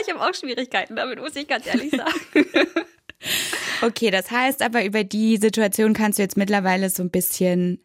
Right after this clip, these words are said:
Speaker 2: lachen und bist froh, dass es einfach mal geklärt ist.
Speaker 1: Ja, sehr. Also ich finde auch so, dieser ganze Druck fällt ab. Und ich finde, man sieht die Menschen danach auch ein bisschen klarer. Man hat nicht mehr so diese rosarote
Speaker 2: Mhm.
Speaker 1: Brille, beziehungsweise so dieses Podestdenken.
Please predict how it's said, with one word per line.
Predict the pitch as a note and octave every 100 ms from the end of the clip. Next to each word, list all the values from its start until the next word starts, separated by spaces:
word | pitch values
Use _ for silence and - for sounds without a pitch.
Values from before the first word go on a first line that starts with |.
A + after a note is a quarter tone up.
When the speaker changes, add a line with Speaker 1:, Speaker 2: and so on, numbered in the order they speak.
| _ -
Speaker 2:
lachen | F#3+ G3 G#3+ - G#3+
und | G3
bist | F#3+ -
froh, | - F#3+ F#3+
dass | E3+ E3+
es | E3+ -
einfach | - -
mal | E3 D#3+
geklärt | E3 - D#3+ -
ist. | - - - _ _ -
Speaker 1:
Ja, | A#3+ A3+ A#3+ A#3 A3+
sehr. | A3 A#3 A3+ A3+ G#3
Also | G#3+
ich | -
finde | B3 A#3
auch |
so, | -
dieser | A3+ A3+ G#3+
ganze | A#3+ A3+ G#3+
Druck | G#3+ C#4 F#4+ - -
fällt | - F#3+ G3+
ab. | G#3+ - - - - -
Und | C#4 G#4
ich | B3 -
finde, | D4 D4+
man | B3+ A3
sieht | C4+ D#4+
die |
Menschen | A#3 A3 E4+ C#4+
danach | A#3+ A3 A3+ A3+
auch | A#3
ein |
bisschen | A#3 B3+ C#4 A#3
klarer. | - G#3+ A3 A#3 F#3+ E3 D#3
Man | F3+ F#3
hat | A3 A#3
nicht | A#3
mehr | A3+
so | G#3+
diese | G#3 G#3
rosarote | G3 A3 A#3 G#3 G#3 G#3
Speaker 2:
Mhm. | F#3+
Speaker 1:
Brille, | G3 C4
beziehungsweise | A3 - G#3 G#3+ A3 G3+ G3
so | G#3
dieses | G3+ F#3+ -
Podestdenken. | G#3+ F#3 G#3+ - - B3 A#3+ B3+ C4